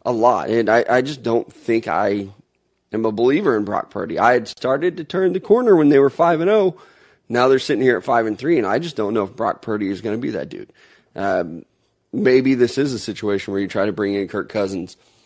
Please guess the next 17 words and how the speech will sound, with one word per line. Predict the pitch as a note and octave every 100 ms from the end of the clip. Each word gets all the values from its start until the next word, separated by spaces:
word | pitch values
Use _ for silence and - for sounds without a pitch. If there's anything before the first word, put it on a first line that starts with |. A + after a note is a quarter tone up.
| _ _ _
Sam, | - - C3+ C3+
Bo-, | A2+ A#2 -
uh, | A#2+ G#2 F#2+ - -
I | G2
about | G#2 E2+
said | F2 -
Sam | - F2+ -
Ponder. | G#2+ G2 D2 - - - _
Uh, | C#3+ C#3+ C3
<laughs> | A2+
Sam | G#2 - - F3 E3+ C3
Darnold | D3 D#3+ F#3 C3+
is | C3+ C3
gonna | C3 C3
start | A#2 - A#2+ A2
on | - G#2+
Sunday. | G2+ G#2+ F#2 G2+